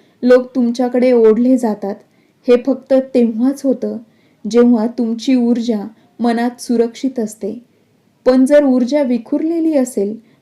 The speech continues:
तर तुम्हाला दुर्लक्षित केलं जातं. तुमच्या आवाजाकडेही कोणी लक्ष देत नाही. तुम्ही कमकुवत आणि तुटलेले दिसता. थोडा आजूबाजूला पाहायला शिका. कोणी तुम्हाला तुमच्या बोलण्यावरून चिडवतात का?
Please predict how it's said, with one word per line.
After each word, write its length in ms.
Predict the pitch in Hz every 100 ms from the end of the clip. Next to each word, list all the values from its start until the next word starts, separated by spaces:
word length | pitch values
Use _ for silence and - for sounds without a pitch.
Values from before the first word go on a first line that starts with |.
| -
तर 120 | 254
तुम्हाला 540 | 247 254 233 247 233 233
दुर्लक्षित 640 | 208 226 233 247 254 285 277
केलं 220 | 254 220 220
जातं. 400 | 202 185 214 220 - _ _ _ 254
तुमच्या 340 | 233 233 277
आवाजाकडेही 880 | 240 226 233 240 262 277 254 262 262
कोणी 380 | 262 233 247
लक्ष 260 | 233 220 -
देत 320 | 262 254 247
नाही. 320 | 214 196 202 226 _ _ _ _ -
तुम्ही 220 | 277 294
कमकुवत 680 | 277 269 240 247 294 285 269
आणि 200 | 247 262
तुटलेले 580 | 262 233 233 262 269 269
दिसता. 460 | 226 220 - 202 226 _ _ _ _ _ -
थोडा 220 | 294 302
आजूबाजूला 680 | 262 240 285 294 285 294 294
पाहायला 460 | 294 254 226 247 269
शिका. 380 | 269 240 214 196 - _ _ - -
कोणी 220 | 254 247
तुम्हाला 720 | 254 - 254 240 285 277 214
तुमच्या 540 | 233 254 233 233 285 254
बोलण्यावरून 680 | 233 233 233 240 240 247 262
चिडवतात 640 | - 233 226 240 254 254
का? 340 | - 196 202